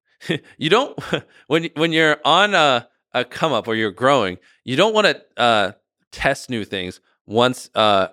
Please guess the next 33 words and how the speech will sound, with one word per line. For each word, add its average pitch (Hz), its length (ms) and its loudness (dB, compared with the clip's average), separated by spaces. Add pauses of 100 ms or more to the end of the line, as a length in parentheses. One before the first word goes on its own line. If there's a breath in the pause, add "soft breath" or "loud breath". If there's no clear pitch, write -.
(100)
you 110 140 -8
start - 280 0
to 113 80 -2
plateau 110 720 -2
or 104 80 0
have 107 160 -2
a 98 40 -6
downtrend. 110 600 -6 (280)
Because 156 420 -2 (280 soft breath)
if 131 120 -4
you're, 196 160 4
like, 156 260 0 (180)
you 135 120 -2
know, 92 220 0
you, 123 260 -6
you're 123 200 -8
skyrocketing, 147 920 -2
right? 113 260 -4
You're 110 280 -10
up, 123 160 0
up, 127 160 0
up, - 320 -2
and 127 100 -2
then 123 80 -4
you 120 140 -2
level 135 260 2
off 123 160 2
and - 60 -14
you 117 40 -8
start 123 260 -2
to - 40 -20
go 113 100 -4
down, 110 360 0